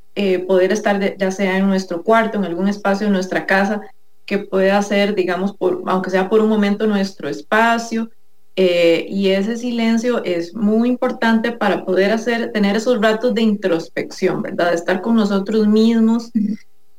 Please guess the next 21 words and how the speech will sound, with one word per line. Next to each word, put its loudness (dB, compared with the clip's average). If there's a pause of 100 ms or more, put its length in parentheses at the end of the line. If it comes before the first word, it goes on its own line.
em, 0 (300)
de -2
poder 0
relajarnos 0
un 0
poco, 0
de 0
poder 0
tal -2
vez 0
aceptar, -2
aquí -4
la -2
palabra 2
aceptar -2
es 0
muy 2
importante, 0
como -6
aceptar 0
algunas 2